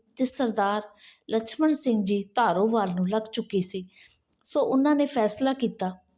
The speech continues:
ਤੇ ਉੱਨੀ ਫਰਵਰੀ ਉੱਨੀ ਸੌ ਇੱਕੀ ਨੂੰ ਇੱਕ ਸੌ ਪੰਜਾਹ ਸਿੰਘਾਂ ਦਾ ਜੱਥਾ ਸਰਦਾਰ ਲਛਮਣ ਸਿੰਘ ਜੀ ਦੀ ਅਗਵਾਈ ਹੇਠ ਸ਼ਾਂਤਮਈ ਢੰਗ ਨਾਲ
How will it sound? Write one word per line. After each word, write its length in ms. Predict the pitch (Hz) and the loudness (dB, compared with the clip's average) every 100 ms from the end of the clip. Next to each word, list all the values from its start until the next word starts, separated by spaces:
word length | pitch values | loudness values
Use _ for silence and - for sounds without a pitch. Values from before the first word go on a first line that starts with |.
| _ _ _ _ | _ _ _ _
ਤੇ 360 | - 220 202 - | 2 2 0 -6
ਉੱਨੀ 300 | - 240 294 | 0 2 4
ਫਰਵਰੀ 580 | 302 247 180 175 175 175 - | 4 2 2 2 0 -4 -2
ਉੱਨੀ 260 | 254 262 277 | 2 4 2
ਸੌ 180 | 277 - | -2 -4
ਇੱਕੀ 400 | 233 233 - 320 | -6 -8 -4 0
ਨੂੰ 240 | 269 156 151 - - - | 0 0 -4 -14 -18 -6
ਇੱਕ 160 | 240 - | -4 -2
ਸੌ 200 | 262 240 | 0 0
ਪੰਜਾਹ 500 | 226 190 220 269 254 - | 0 0 2 2 0 -4
ਸਿੰਘਾਂ 380 | - 226 254 214 | -2 0 0 2
ਦਾ 140 | 202 | 0
ਜੱਥਾ 460 | 160 180 - 196 202 _ - _ _ _ - | -2 -6 -6 -10 -12 _ -20 _ _ _ -12
ਸਰਦਾਰ 560 | - 226 196 185 175 175 - 208 | -4 -2 0 0 0 -4 -10 -2
ਲਛਮਣ 400 | 208 214 285 269 | -2 0 0 2
ਸਿੰਘ 260 | 285 208 | 2 0
ਜੀ 180 | 180 185 | 2 0
ਦੀ 120 | 185 - | -2 -4
ਅਗਵਾਈ 460 | 185 185 185 214 208 | -2 0 2 2 2
ਹੇਠ 200 | 175 - _ _ _ | -2 -6 _ _ _
ਸ਼ਾਂਤਮਈ 720 | - - 247 254 277 262 226 | -8 -2 0 2 0 2 2
ਢੰਗ 340 | 202 220 185 165 | 2 -2 -2 0
ਨਾਲ 200 | 175 | 0